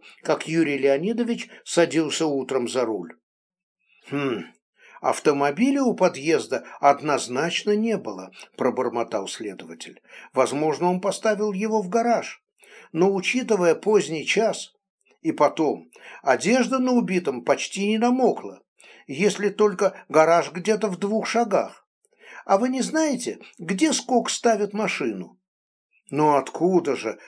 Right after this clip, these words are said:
протянула хозяйка. «Мы не настолько были близки,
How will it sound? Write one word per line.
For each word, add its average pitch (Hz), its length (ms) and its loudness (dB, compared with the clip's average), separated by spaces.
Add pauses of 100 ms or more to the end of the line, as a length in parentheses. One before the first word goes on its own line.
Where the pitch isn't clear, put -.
(120)
протянула 131 640 0
хозяйка. 104 640 -6 (300)
«Мы 240 160 2
не 277 120 0
настолько 247 520 0
были 214 240 0
близки, 175 600 -4